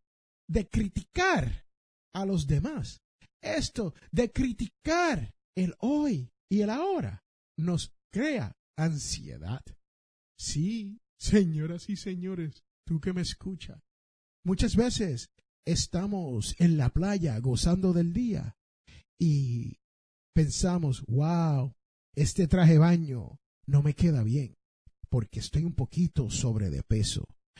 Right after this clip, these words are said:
Déjame ponerme un t-shirt, una camiseta por encima de esto." Y cuando vienes a ver, ya no estás viviendo el ahora y el hoy.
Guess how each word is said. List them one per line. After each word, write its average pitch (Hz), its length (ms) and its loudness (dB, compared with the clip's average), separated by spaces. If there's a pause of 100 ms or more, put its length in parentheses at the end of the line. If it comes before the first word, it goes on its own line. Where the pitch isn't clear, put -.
(180)
Déjame 220 300 10
ponerme 202 800 8
un 196 200 10
t-shirt, - 720 2 (340)
una 175 160 4
camiseta 180 680 4
por 117 160 2
encima 120 480 0
de 120 100 0
esto." - 500 -8 (840)
Y 165 760 6 (460)
cuando 196 280 4
vienes 269 280 4
a 262 80 4
ver, 277 500 4 (340)
ya 185 200 6
no 240 60 4
estás 233 320 2
viviendo 214 840 2 (460)
el 170 160 4
ahora 156 580 2 (520)
y 151 160 4
el 120 80 2
hoy. 127 240 0